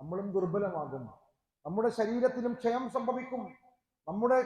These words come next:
സമ്പത്തിനും ക്ഷയം സംഭവിക്കും. സമ്പത്തുകളൊന്നുമില്ലാത്ത കാലമുണ്ടാകും, നമ്മുടെ അധീനതയിലുള്ളാത്ത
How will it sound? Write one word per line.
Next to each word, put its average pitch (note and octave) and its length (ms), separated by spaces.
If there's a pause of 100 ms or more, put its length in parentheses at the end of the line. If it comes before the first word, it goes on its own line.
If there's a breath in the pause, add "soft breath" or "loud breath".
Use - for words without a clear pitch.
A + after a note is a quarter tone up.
സമ്പത്തിനും B3+ 640
ക്ഷയം B3 340
സംഭവിക്കും. B3 640 (300)
സമ്പത്തുകളൊന്നുമില്ലാത്ത A#3 1000 (120)
കാലമുണ്ടാകും, A#3+ 760 (380)
നമ്മുടെ A3 380 (280)
അധീനതയിലുള്ളാത്ത A#3+ 840